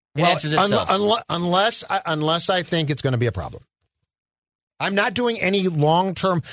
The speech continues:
Speaker 2: I'm not gonna create any long-term problems for Rossi if I think it, this depends on his mental state to me.
Speaker 1: Okay.
Speaker 2: That's what it, it depends on. But the problem is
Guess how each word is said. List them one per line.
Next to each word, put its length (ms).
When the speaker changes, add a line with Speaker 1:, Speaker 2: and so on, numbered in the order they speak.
Speaker 2:
I'm 200
not 180
gonna 160
create 360
any 220
long-term 800
problems 640
for 320
Rossi 720
if 160
I 140
think 440
it, 160
this 220
depends 520
on 140
his 140
mental 260
state 260
to 80
me. 120
Speaker 1:
Okay. 180
Speaker 2:
That's 240
what 120
it, 220
it 160
depends 340
on. 180
But 120
the 80
problem 640
is 480